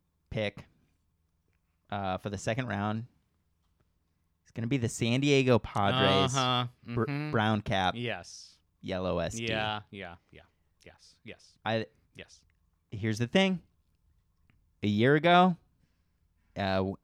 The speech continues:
Speaker 1: when we didn't necess-, or two years ago when we didn't have this cap and it was just, like, the navy with the
Speaker 2: Mm-hmm.
Speaker 1: white S D, not even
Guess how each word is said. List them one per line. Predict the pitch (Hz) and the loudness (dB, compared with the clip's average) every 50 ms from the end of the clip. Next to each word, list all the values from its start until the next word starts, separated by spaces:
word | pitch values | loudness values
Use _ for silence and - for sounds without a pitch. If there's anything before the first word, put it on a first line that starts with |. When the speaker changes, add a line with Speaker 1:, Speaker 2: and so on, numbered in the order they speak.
| - | -14
Speaker 1:
when | - - - - 104 104 104 101 | -14 -14 -10 -6 -2 -2 0 0
we | 104 104 95 92 82 - - | 0 0 -2 -4 -8 -12 -8
didn't | - 110 104 107 104 | -6 -4 -4 -2 -2
necess-, | 104 101 - 110 104 - - | -4 -4 -4 -8 -10 -8 -4
or | 123 110 | -4 -4
two | 101 - - | -2 2 2
years | 170 170 165 170 160 | 4 4 4 2 2
ago | 165 170 170 170 | 2 4 4 4
when | 160 151 135 120 | 4 4 2 2
we | 110 | 2
didn't | 101 110 107 104 | 2 2 0 0
have | 110 113 120 123 120 | 0 0 0 0 0
this | 123 127 135 - - - - - _ _ _ _ - | 2 0 0 0 -2 -10 -14 -16 _ _ _ _ -8
cap | - 156 151 165 165 - | -4 0 0 0 0 0
and | 117 | 0
it | 110 | 0
was | 104 - | 0 -2
just, | - 110 98 - | -2 -4 -4 -2
like, | 104 101 95 - | -2 -2 -2 -2
the | - 98 | -4 -4
navy | 95 95 95 104 104 117 120 123 127 127 _ _ _ - | -2 0 0 0 0 0 0 0 -2 -4 _ _ _ -12
with | 117 113 | -8 -6
the | 123 | -4
Speaker 2:
Mm-hmm. | 139 98 98 | -2 -2 0
Speaker 1:
white | 98 101 107 | 0 2 2
S | 110 107 - - | 2 0 0 -2
D, | - 110 127 143 139 _ _ _ _ _ _ _ _ _ _ _ _ _ _ _ _ | -4 -2 -2 -2 -4 _ _ _ _ _ _ _ _ _ _ _ _ _ _ _ _
not | - - 104 107 110 120 120 127 - - | -8 -4 -2 2 2 4 4 2 2 0
even | 123 120 113 113 110 104 101 95 95 95 | 0 0 2 2 0 0 0 -4 -6 -8